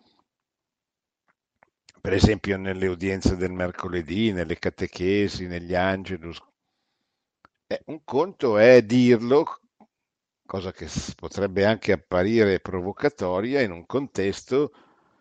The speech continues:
di, in contesto plurale, come direbbe il cardinale Scola, cioè dove è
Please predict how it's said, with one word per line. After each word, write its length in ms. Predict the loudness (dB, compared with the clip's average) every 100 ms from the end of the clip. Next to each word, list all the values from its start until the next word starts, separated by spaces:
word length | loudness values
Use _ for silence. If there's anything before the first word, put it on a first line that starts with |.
| _ _ _ _ _ _ _ _ _ _
di, 460 | -12 -6 -4 -4 -6
in 100 | -10
contesto 640 | -8 -8 -4 -4 -4 -8
plurale, 760 | -6 -6 0 6 6 6 2 -8
come 280 | -14 -16
direbbe 440 | -8 -4 -4 -4 -8
il 60 |
cardinale 580 | -8 -8 -6 -6 -4 -2
Scola, 500 | -2 -4 -6 -12 -14 _ _
cioè 180 | -20 -20
dove 400 | -14 -10 -10 -12 _ _ _ _
è 260 | -8 -8